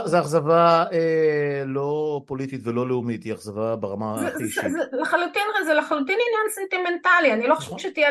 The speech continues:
Speaker 2: לזה, יהיו לזה השלכות, אה, מהותיות על עצם הבחירה. אני לא חושבת שהימין בוודאות... לא, אתה לא תראה הגירה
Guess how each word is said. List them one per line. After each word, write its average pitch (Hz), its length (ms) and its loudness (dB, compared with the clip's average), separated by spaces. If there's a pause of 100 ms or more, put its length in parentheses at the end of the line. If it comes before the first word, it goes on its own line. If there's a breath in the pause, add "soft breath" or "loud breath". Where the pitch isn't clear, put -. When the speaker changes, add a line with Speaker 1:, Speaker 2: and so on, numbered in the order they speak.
Speaker 2:
לזה, 254 380 2
יהיו 247 260 -2
לזה 254 260 4
השלכות, 240 720 -2
אה, 226 220 0
מהותיות 220 680 -2
על 214 160 2
עצם 226 300 -4
הבחירה. 226 440 0
אני 247 80 2
לא 262 60 0
חושבת - 300 -4
שהימין 269 720 4
בוודאות... 226 680 0 (480 loud breath)
לא, 285 340 4
אתה 262 160 -2
לא 269 60 2
תראה 294 240 -4 (120)
הגירה 247 460 0